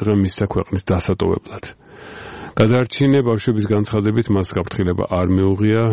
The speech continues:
ის გადაჭრით უარყოფს მოქმედებას. პაკისტანი ამ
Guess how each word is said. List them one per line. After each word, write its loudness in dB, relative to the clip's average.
ის -2
გადაჭრით 0
უარყოფს -2
მოქმედებას. -4
პაკისტანი 2
ამ 2